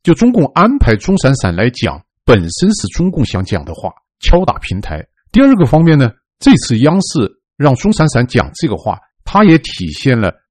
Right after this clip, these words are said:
央视在落实中央政治局会议的一些政策的调整。你看，中共政治局会议从反垄断，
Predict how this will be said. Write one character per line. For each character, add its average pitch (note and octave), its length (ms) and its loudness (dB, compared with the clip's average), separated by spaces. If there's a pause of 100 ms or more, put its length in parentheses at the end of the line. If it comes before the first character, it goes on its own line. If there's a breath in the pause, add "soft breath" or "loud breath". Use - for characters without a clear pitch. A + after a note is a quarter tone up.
(100)
央 D#3+ 280 2
视 D#3+ 220 -2
在 A#2+ 140 2
落 D#3+ 300 2
实 E2+ 360 -10 (160)
中 D3+ 200 2
央 D3 140 2
政 - 160 0
治 C3+ 120 0
局 F2+ 220 -4
会 A3+ 240 0
议 G3 220 2
的 G2+ 220 2 (260)
一 E3 120 4
些 B2+ 300 2 (260)
政 F#3+ 180 4
策 B2+ 160 0
的 G2+ 80 2
调 - 280 -4
整。 F#2+ 200 -8 (240)
你 C#3+ 120 2
看， E3 240 4
中 A#3+ 180 2
共 B3+ 100 4
政 B3+ 140 2
治 F#3+ 60 2
局 D3 80 2
会 F#3 220 2
议 F3+ 160 0 (300)
从 D#3 280 2 (200)
反 D#3 280 2
垄 C#3 400 4
断， F#3+ 180 4